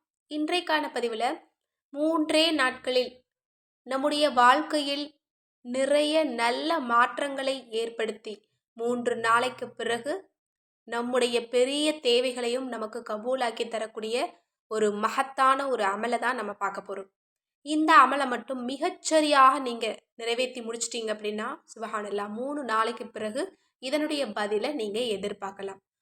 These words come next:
ஆனா, தொடர்ந்து மூன்று மக்ரிபுக்கு இந்த அமலை நீங்க முடிக்கணும். இன்னைக்கு நம்ம பார்க்க போறது ஒரு மகத்துவமான ஒரு சூறா.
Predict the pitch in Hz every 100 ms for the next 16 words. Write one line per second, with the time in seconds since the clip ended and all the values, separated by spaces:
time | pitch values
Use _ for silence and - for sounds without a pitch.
0 | _ - 208 208 247 - 226 214 254 262
1 | 330 381 - 226 254 294 294 302 240 214
2 | 220 254 285 240 233 294 330 - 214 233
3 | 202 208 220 269 311 220 220 285 247 208
4 | 202 190 190 _ _ _ _ _ 302 311
5 | 320 302 320 254 247 240 247 254 240 220
6 | 233 302 247 226 226 - - 330 311 269
7 | 254 277 226 - 220 202